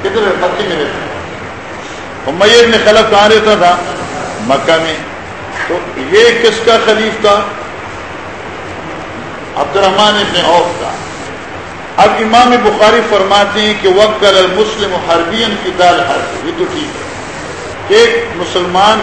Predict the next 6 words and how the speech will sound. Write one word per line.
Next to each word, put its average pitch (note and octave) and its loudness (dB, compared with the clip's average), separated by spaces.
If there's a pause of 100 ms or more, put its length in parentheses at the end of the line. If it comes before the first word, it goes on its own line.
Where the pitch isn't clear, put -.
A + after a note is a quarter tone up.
کسی G#3 -2 (100)
حربی E3+ 0
کو A#3 6 (1400)
اپنا A3 2
وکیل G#3+ 0
بنا F#3+ 4